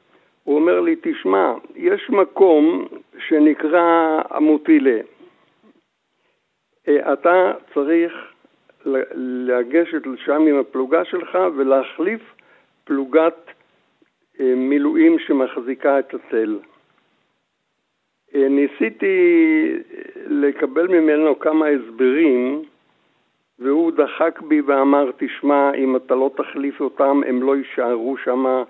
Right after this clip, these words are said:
הם במצב של התמוטטות." יצאנו לשם, הגענו לקראת בוקר, ובאמת כבר לא היה שם אף,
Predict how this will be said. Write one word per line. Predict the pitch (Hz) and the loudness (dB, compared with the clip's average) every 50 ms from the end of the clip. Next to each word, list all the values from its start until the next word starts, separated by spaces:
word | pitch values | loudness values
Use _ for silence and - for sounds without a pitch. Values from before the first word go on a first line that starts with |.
| - - _ _ - | -12 -20 _ _ -8
הם | 127 120 | -6 0
במצב | 117 131 117 120 117 113 - - 131 127 123 - | 0 0 0 0 -4 -6 -2 -2 -2 -2 -2 -6
של | - 123 117 | -12 -10 -10
התמוטטות." | 117 113 _ - 107 104 104 - _ 113 - _ - - - _ _ _ _ _ _ _ _ _ _ _ _ _ _ _ _ _ _ _ _ _ _ _ _ _ _ _ _ _ _ _ _ _ _ _ _ _ _ _ _ | -12 -16 _ -12 -12 -12 -12 -12 _ -16 -16 _ -16 -16 -16 _ _ _ _ _ _ _ _ _ _ _ _ _ _ _ _ _ _ _ _ _ _ _ _ _ _ _ _ _ _ _ _ _ _ _ _ _ _ _ _
יצאנו | 160 156 156 - - - - 214 202 190 196 202 196 _ _ _ _ _ _ _ - | -2 -2 -2 0 -2 -2 0 0 0 0 0 -2 -6 _ _ _ _ _ _ _ -2
לשם, | 214 196 - - 165 165 160 160 170 175 175 175 170 - _ _ _ _ _ _ _ _ _ | -2 -2 0 -2 -2 0 0 0 0 -2 -4 -6 -10 -16 _ _ _ _ _ _ _ _ _
הגענו | - 123 117 113 156 165 170 170 170 156 151 147 143 143 147 _ - | -8 -8 -4 0 2 2 4 4 2 2 2 0 -2 -4 -6 _ -10
לקראת | 123 120 117 - - 120 127 123 117 104 | -8 -8 -8 -8 -4 -4 -4 -4 -4 -6
בוקר, | 107 120 143 160 160 - - 175 170 170 160 156 156 - - 113 | -2 0 0 0 0 0 0 0 0 2 0 -2 -4 -8 -8 -4
ובאמת | 120 131 120 117 110 110 123 131 135 143 147 156 151 | -4 -4 -4 -4 -6 -4 -4 0 2 2 0 0 -2
כבר | - - - 127 127 127 117 113 110 - _ _ _ _ _ _ _ - | -8 -10 -4 -2 -2 -2 -2 -6 -10 -14 _ _ _ _ _ _ _ -16
לא | - 123 127 135 131 139 | -10 -4 0 2 2 2
היה | 135 131 123 117 - | 2 0 -2 -2 -2
שם | - 117 117 117 117 113 104 101 - _ _ _ - _ _ _ _ | -4 -2 -2 -2 -2 -2 -4 -6 -10 _ _ _ -20 _ _ _ _
אף, | - 139 131 | -6 -6 -6